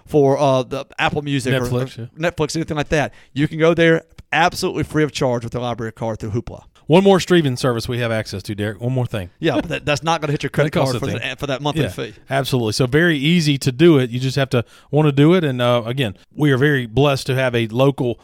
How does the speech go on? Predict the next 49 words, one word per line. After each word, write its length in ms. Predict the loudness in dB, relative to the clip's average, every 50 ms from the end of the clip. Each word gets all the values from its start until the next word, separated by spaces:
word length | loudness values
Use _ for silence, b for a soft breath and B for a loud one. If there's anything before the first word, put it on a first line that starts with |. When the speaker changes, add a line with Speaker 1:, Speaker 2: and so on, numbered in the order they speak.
| b b b
Speaker 2:
library 540 | -2 0 0 0 0 0 0 2 2 0
that 160 | 0 0 0 0
is 160 | 0 0 0
a, 60 | -2
a 180 | -2 -2 -2 -2
very 300 | -2 -2 -2 -4 -6 _ _ _
high-quality 840 | -16 -8 -6 -4 -4 -4 -2 0 2 4 4 4 2 2 0 -2 -4 b b b b b _
local 320 | 0 2 2 2 0 -4
library, 520 | -4 -4 -4 -4 -4 -2 -2 -2 -4 -4 -4
uh, 260 | -4 -4 -4 -4 -4
here 240 | -4 -2 0 0 0
in 160 | -2 -4 -4
Hernando. 420 | -2 -2 -2 -2 0 0 -2 -2 b b b b b b
And, 180 | -6 -2 -2
uh, 60 | 0 0
as 180 | 0 0 0
I 60 | 0
mentioned, 300 | 0 0 -2 -4 -6 -2
Derek 200 | 0 0 0 0
is 80 | -2 -4
part 180 | 0 0 0 2
of 40 |
the 80 | 0 0
board. 380 | 2 4 4 4 4 2 0 -4 b b b b
So 100 | -6 -4
that's 160 | -2 -2 0 2
why 60 | 2
we 100 | 2 4
always 240 | 4 4 2 2 2
bring 220 | 0 0 0 0
our 80 | -2 -2
things 260 | 0 -2 -2 -2 0
here 160 | 0 2 2
when 80 | 2 0
it 80 | -2
comes 160 | -4 -6 -4
to 80 | -4 -4
the 40 | -2
library 380 | -2 0 2 2 2 2 0 b b b b b
and 120 | b -4 0
talk 160 | 0 0 2
about 180 | 0 -4 -4
the 80 | -2 -2
new 160 | -2 -2 -2
things 240 | 0 0 -4 -2 -2
that 80 | -2 -2
are 80 | -2
happening. 320 | -2 -2 -4 -4 -6 -8 -6
So 240 | -2 -2 -2 -2